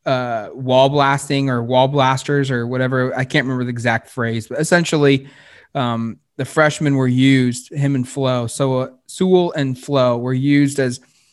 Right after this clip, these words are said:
just battering rams, going in and just blowing up the offensive line and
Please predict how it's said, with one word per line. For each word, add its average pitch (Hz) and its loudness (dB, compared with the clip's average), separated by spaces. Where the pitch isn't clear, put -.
just 160 -4
battering 147 2
rams, 120 0
going 160 2
in 147 4
and 139 2
just 127 -4
blowing 135 0
up 127 -2
the 139 -2
offensive 123 -2
line 120 -2
and 127 -2